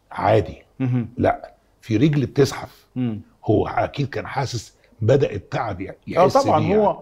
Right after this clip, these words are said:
Speaker 2: هو م-، يعني قبل كده كان
Speaker 1: آه،
Speaker 2: آه.
Speaker 1: بعد النكسة أكيد
Speaker 2: مم. مم.
Speaker 1: حصل له
Speaker 2: صحيح.
Speaker 1: حاجات كتير، الله
Speaker 2: مم.
Speaker 1: يرحمه
Speaker 2: كانت،
Speaker 1: يعني.
Speaker 2: كانت ضربة ك-، قاسية
Speaker 1: أيوة،
Speaker 2: يعني.
Speaker 1: أيوة.
Speaker 2: مم.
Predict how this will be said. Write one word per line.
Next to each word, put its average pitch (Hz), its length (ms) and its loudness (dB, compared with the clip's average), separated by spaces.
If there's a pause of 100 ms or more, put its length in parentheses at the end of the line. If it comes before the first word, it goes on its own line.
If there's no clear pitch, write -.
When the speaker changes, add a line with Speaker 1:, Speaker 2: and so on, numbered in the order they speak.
(320)
Speaker 2:
هو 196 240 6
م-، 147 420 -6
يعني 135 480 -2
قبل 170 240 0
كده 180 320 0
كان 127 340 0
Speaker 1:
آه، 90 300 2
Speaker 2:
آه. - 100 -10
Speaker 1:
بعد 110 220 -4
النكسة 104 400 -4
أكيد 131 220 -4
Speaker 2:
مم. 127 160 -4 (160)
مم. 117 140 -6 (160)
Speaker 1:
حصل - 220 -2
له 143 40 0
Speaker 2:
صحيح. 147 200 2
Speaker 1:
حاجات 107 260 -6
كتير، 120 380 -4
الله 101 200 -2
Speaker 2:
مم. 123 80 -2
Speaker 1:
يرحمه 120 160 -4
Speaker 2:
كانت، 151 160 2
Speaker 1:
يعني. - 120 -10
Speaker 2:
كانت 156 260 0
ضربة 156 320 2
ك-، 113 440 -6
قاسية 87 340 0
Speaker 1:
أيوة، 113 120 0
Speaker 2:
يعني. - 140 -10
Speaker 1:
أيوة. 92 280 -4
Speaker 2:
مم. 95 140 -12